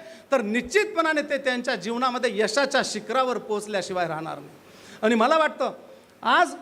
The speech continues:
खऱ्या अर्थाने मी एकच सांगेल, व्यसनापासून लांब राहा, निर्व्यसनी, जिद्द, मेहनत, इमानदारी, कष्ट आणि निष्ठा ही खरी यशाची गुरुकिल्ली आहे.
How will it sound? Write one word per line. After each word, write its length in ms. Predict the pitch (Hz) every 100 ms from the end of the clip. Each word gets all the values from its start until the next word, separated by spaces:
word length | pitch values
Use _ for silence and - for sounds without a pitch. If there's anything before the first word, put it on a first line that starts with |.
| - -
खऱ्या 220 | 233 349
अर्थाने 400 | 339 320 302 262 214 - - -
मी 120 | 233 277
एकच 360 | 277 339 320
सांगेल, 320 | 294 285 285
व्यसनापासून 760 | 220 233 247 269 294 285 285 277
लांब 280 | 240 233 202
राहा, 120 | 160 - - - 208
निर्व्यसनी, 720 | 247 330 339 311 285 208 156 - - - - - _ - 143
जिद्द, 320 | 247 320 277 254 -
मेहनत, 480 | 180 220 269 330 330 - -
इमानदारी, 600 | 220 269 320 320 311 285 175 -
कष्ट 320 | 285 - 381
आणि 220 | 311 277
निष्ठा 420 | 247 240 240 285
ही 360 | 311 226 339 339
खरी 220 | 269 247
यशाची 400 | 233 - 254 254
गुरुकिल्ली 580 | 196 220 247 240 240 254
आहे. 140 | 349